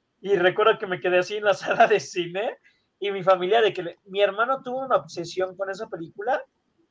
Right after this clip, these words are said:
la fueron a ver como tres veces al cine, y decían, "Vamos al cine", y yo de, "No, no, no voy a verla", y no, o sea, me tardé en años en repetirme Enredados, porque me traumó mucho <laughs> esa escena. Les digo, yo no veía nada de terror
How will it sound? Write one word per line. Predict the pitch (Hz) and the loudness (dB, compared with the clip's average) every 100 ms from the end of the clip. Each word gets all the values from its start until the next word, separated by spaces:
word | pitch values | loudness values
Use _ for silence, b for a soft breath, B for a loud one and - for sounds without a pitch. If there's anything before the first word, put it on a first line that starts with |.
| _ _ _ _ - | _ _ _ _ 2
la | 202 | 2
fueron | 254 294 | 4 6
a | 226 | 8
ver | 196 | 8
como | 226 202 | 6 -6
tres | 175 185 170 | -2 -2 0
veces | 190 175 | -2 -2
al | 147 | -8
cine, | - 160 123 - | -8 -14 -16 -14
y | 160 | -12
decían, | 202 208 | -10 0
"Vamos | 254 302 | 4 6
al | 240 170 | 4 2
cine", | 214 190 | 0 4
y | |
yo | 196 | 4
de, | 208 226 | 4 4
"No, | 285 247 226 b b _ | 4 4 -2 b b _
no, | 254 302 294 285 | _ 6 8 10
no | 277 | 10
voy | 285 | 10
a | 254 | 10
verla", | 240 240 214 196 - _ _ | 6 2 0 -4 -4 _ _
y | 170 | -14
no, | 151 156 151 _ _ | -8 -6 -8 _ _
o | 160 | -4
sea, | 175 | 0
me | 170 - _ 170 160 | 0 -2 _ -4 0
tardé | 160 160 196 | 2 4 4
en | 202 | 4
años | 196 214 | 0 0
en | 190 | -2
repetirme | 147 131 135 143 175 | -2 -6 -12 -10 -8
Enredados, | 165 147 127 120 113 | -4 0 0 0 -4
porque | - 143 135 | -8 -14 -14
me | 131 | -4
traumó | 139 143 143 151 | 0 0 -2 -8
mucho | 160 147 - | -8 -8 -6
<laughs> | 202 196 - - - - | -2 -2 -4 -14 -16 -6
esa | 175 175 | -2 2
escena. | 180 - 165 156 | 2 2 0 2
Les | 170 175 | 2 2
digo, | 196 | 2
yo | 175 196 | 2 2
no | |
veía | 202 185 | 2 4
nada | 180 190 | 6 6
de | 180 | 4
terror | 131 135 135 | 0 -4 -4